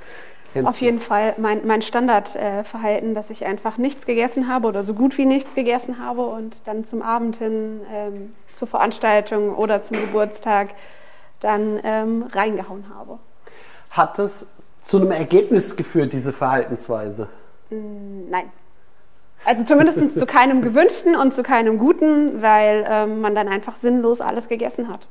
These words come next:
Speaker 2: was man in die Finger gekriegt hat. Also Torte, Buffet,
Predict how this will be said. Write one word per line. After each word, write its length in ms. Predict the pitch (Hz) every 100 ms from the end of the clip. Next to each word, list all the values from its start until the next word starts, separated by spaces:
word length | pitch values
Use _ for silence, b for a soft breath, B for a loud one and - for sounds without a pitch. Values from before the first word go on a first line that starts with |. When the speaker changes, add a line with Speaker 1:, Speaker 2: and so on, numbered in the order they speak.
| -
Speaker 2:
was 120 | - -
man 260 | 202 196 196 b
in 60 | -
die 100 | 233
Finger 220 | 233 240
gekriegt 460 | 190 196 - - -
hat. 180 | - -
Also 160 | -
Torte, 560 | 208 269 247 247 233 214 B B
Buffet, 520 | 285 277 262 240 240